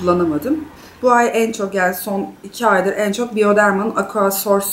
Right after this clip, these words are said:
yani su bazlı kremini kullandım. Çok beğendim. Çok güzel geliyor cilde. Cildimi tazelediğini hissediyorum, nefes aldığını hissediyorum. O yüzden de en çok Ekim ayı boyunca en çok bu, e, yüz kremini kullandım.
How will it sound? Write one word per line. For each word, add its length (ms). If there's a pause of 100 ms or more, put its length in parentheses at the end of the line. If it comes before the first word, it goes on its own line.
(1040)
yani 380
su 220
bazlı 400
kremini 380
kullandım. 540 (300)
Çok 300
beğendim. 580 (240)
Çok 320
güzel 340
geliyor 380
cilde. 440 (100)
Cildimi 440
tazelediğini 720
hissediyorum, 460
nefes 280
aldığını 380
hissediyorum. 460 (260)
O 80
yüzden 380
de 160 (180)
en 160
çok 300 (120)
Ekim 240
ayı 180
boyunca 340
en 260
çok 340
bu, 260 (120)
e, 180
yüz 200
kremini 400
kullandım. 400